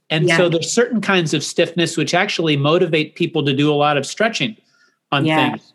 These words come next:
Speaker 1: because
Speaker 2: Yeah.
Speaker 1: they're saying, "This is stiff. I must stretch th-, I must stretch these hamstrings," right? And sometimes it works and it feels good and you feel, and, and that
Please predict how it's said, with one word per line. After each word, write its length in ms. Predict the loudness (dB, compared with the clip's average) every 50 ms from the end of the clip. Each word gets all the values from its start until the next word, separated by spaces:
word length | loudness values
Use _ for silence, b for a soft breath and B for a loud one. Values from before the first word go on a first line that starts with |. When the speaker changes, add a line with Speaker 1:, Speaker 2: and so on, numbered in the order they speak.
| _ _ _
Speaker 1:
because 420 | -4 -4 0 2 2 2 2 2
Speaker 2:
Yeah. 40 | 2
Speaker 1:
they're 120 | 2 0 0
saying, 300 | 0 0 -2 -2 -2 0
"This 300 | 0 0 0 0 -2 -2
is 160 | -4 -4 -4
stiff. 380 | -8 -4 -2 0 0 0 0 -2
I 140 | -4 -2 0
must 300 | 0 0 0 -2 -4 -8
stretch 380 | -2 -2 -2 0 0 -4 -4
th-, 120 | -2 0 0
I 60 | 0
must 200 | 0 -2 -2 -4
stretch 340 | -2 -2 -2 0 -2 -4 -4
these 200 | -4 -4 -2 0
hamstrings," 540 | 0 0 0 -2 -4 -4 -2 -2 0 0
right? 160 | 0 -2 -2 B B B B B B
And 140 | -4 -4 0
sometimes 480 | 0 0 -2 0 0 0 0 2 0 0
it 120 | -2 -2
works 460 | 0 0 0 0 0 -2 -4 -6 -6
and 80 | -6 -6
it 100 | -4 -4
feels 240 | -2 -2 -2 -2 -4
good 380 | -4 -2 -2 0 0 2 0
and 180 | 0 0 0 -2
you 100 | -4 -4
feel, 440 | -4 -2 0 0 2 2 0 -2 -4 -10 -14 _ -6
and, 260 | -4 -4 -4 -6 -6
and 160 | -6 -4 -2
that 240 | -2 -2 -2 -4 -6